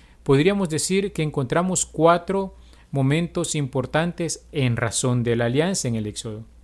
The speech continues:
El capítulo diecinueve, que nos narra los actos preparatorios. Dios quiso saber si los hebreos estaban dispuestos a escuchar su mensaje y si estaban en actitud de pactar con él. Segundo, la promulgación del Decálogo.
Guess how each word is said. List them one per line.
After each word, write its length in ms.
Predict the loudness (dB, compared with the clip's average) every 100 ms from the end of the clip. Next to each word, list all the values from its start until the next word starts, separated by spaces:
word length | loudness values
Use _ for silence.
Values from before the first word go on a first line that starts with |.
| -20 -20 -16 -6
El 140 | 0
capítulo 440 | 0 0 0 2 2
diecinueve, 540 | 2 0 2 2 2
que 100 | 0
nos 200 | -2 0
narra 420 | 0 0 -2 -6 -6
los 300 | -4 -2 0
actos 380 | 0 0 -6
preparatorios. 840 | -4 -6 -4 -6 -6 -8 -8 -14 -18 -20 -20 -16
Dios 360 | -2 2 4 4
quiso 200 | 0 -2
saber 340 | 0 2 2
si 100 | 2
los 200 | 0 0 0
hebreos 300 | 0 -2 -4
estaban 340 | 0 2 2
dispuestos 540 | -2 -2 -2 -2 -4
a 20 | -6
escuchar 400 | -6 -4 -4 -4
su 140 | -4
mensaje 580 | -2 0 0 0 -4 -8 -16 -20 -6
y 100 | -2
si 120 | 0
estaban 380 | 0 2 2 4
en 80 | 0
actitud 400 | 0 -2 -2 -2
de 100 | -2
pactar 520 | -4 -4 -4 -4 -4
con 160 | -4 -2
él. 220 | -4 -6 -18 -20 -20 -20 -20 -20 -16
Segundo, 480 | -8 -4 0 2 2
la 140 | 2
promulgación 560 | 0 0 0 -2 -2 -4
del 160 | -4 -6
Decálogo. 460 | -2 0 0 -6